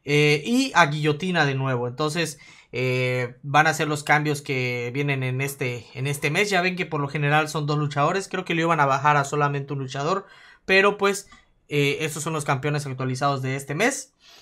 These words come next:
Eh, cristales de habilidad, de habilidad exclusivos de seis estrellas como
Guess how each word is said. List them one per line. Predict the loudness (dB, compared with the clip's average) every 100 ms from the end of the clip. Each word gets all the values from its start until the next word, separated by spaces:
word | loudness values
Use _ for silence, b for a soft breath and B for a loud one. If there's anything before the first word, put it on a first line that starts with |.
| b _
Eh, | 0 2 2 0
cristales | -4 2 4 6
de | 4
habilidad, | 4 2 0 0
de | 0
habilidad | 0 2 2 2
exclusivos | -2 -2 -6 -4 -4 -2 2 4 6 4 2 -4 -14 b b b b -2
de | 0
seis | 2 6 6 6 2
estrellas | 0 0 2 4 4 4 2 -6
como | -4 0 0 0 0 -2 -6